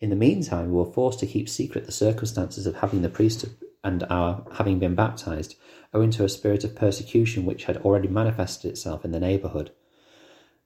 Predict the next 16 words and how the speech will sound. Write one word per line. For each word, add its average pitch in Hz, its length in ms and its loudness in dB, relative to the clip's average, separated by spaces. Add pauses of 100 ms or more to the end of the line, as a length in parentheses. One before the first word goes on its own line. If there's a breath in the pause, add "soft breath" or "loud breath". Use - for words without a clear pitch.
(600)
You 95 100 2
know, - 200 0 (300)
we 131 260 6
can 110 180 2
have 104 260 -2
this 87 220 -2
experience - 560 -2
with - 80 -10
the - 40 -6
scriptures. - 600 -4
We 123 100 6
can 120 160 -2
have 113 200 0
an 104 60 2
opportunity 95 680 0
to 92 360 -4